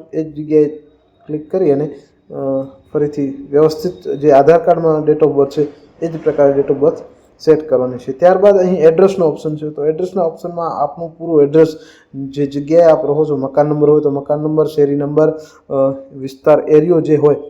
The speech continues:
એ ગામનું નામ અને તાલુકો. અ, જો આપને ગામની બાજુના વિસ્તારમાંથી આપને, અ, પોસ્ટ ઓફિસ છે બાજુના ગામમાં, તો એ ગામનું નામ પણ આપના ગામના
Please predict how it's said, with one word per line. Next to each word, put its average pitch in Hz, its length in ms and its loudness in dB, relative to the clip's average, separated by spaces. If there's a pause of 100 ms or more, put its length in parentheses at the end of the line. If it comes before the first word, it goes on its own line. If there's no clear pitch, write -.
(220)
એ 170 360 -2
ગામનું 151 420 2
નામ 180 200 2 (520)
અને 143 180 -4 (240)
તાલુકો. 151 540 2 (220)
અ, 135 40 -12 (760)
જો 135 140 0
આપને 156 760 2
ગામની 165 340 2
બાજુના 151 460 2
વિસ્તારમાંથી 160 640 -2
આપને, 151 380 -4 (300)
અ, 143 40 -12 (760)
પોસ્ટ 151 240 -2
ઓફિસ 160 200 2
છે - 380 -4
બાજુના 147 360 4
ગામમાં, 135 520 -2 (200)
તો 160 80 2
એ 165 140 4
ગામનું 170 300 2
નામ 165 220 0
પણ 214 180 0 (460)
આપના 151 300 -2
ગામના 160 640 0